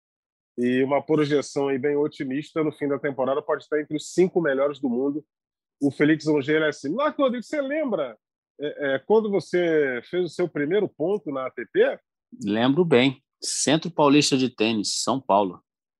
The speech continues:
Speaker 2: Quadra era um
Speaker 1: Que maravilha.
Speaker 2: complexo com algumas quadras cobertas. Em mil novecentos e oitenta e sete,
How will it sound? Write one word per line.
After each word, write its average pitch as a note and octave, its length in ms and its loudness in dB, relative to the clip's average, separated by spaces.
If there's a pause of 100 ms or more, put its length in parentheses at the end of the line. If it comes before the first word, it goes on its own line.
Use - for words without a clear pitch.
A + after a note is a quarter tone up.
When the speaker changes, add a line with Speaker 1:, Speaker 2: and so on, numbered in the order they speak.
Speaker 2:
Quadra G#2+ 280 0
era G#2+ 100 -2
um A2 140 -6
Speaker 1:
Que A2+ 40 0
maravilha. A#2 180 -4
Speaker 2:
complexo A2+ 380 2
com A#2 120 -2
algumas A#2 340 0
quadras A2+ 460 -4 (800)
cobertas. B2+ 960 -2
Em A2 320 -2
mil C3+ 160 2
novecentos C#3 680 0
e C#3 60 4
oitenta D3 400 0
e C#3+ 40 2
sete, - 680 -2